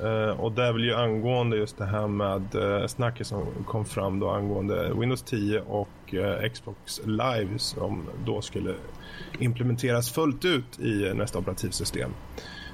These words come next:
Eh, och då vart ju frågan såklart, skulle det vara så att, eh, Xbox Live Gold-kravet, eh, med att betala fortfarande skulle vara aktuellt? Och det är inte för Windows-enheter.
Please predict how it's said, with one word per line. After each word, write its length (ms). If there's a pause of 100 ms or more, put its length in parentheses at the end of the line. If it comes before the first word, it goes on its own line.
(120)
Eh, 400
och 220
då 280
vart 300
ju 60
frågan 380
såklart, 560
skulle 540
det 80
vara 160
så 140
att, 280
eh, 680
Xbox 320
Live 280
Gold-kravet, 1600 (120)
eh, 1160 (200)
med 220
att 160
betala 520
fortfarande 400
skulle 160
vara 100
aktuellt? 340
Och 80
det 80
är 240
inte 520
för 300
Windows-enheter. 1080